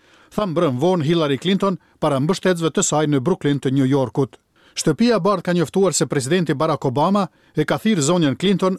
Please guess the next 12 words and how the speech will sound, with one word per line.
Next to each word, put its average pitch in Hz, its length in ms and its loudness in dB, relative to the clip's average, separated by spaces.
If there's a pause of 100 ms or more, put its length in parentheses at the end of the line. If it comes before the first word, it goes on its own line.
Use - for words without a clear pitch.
për 185 140 0
t'i 190 160 2
uruar 180 320 2
sigurimin 165 480 0
e 139 80 0
delegatëve 175 540 0 (420)
të 156 160 2
domosdoshëm 185 560 0
për 139 160 -2
fitimin 185 380 0
e - 20 2
nominimit 170 560 2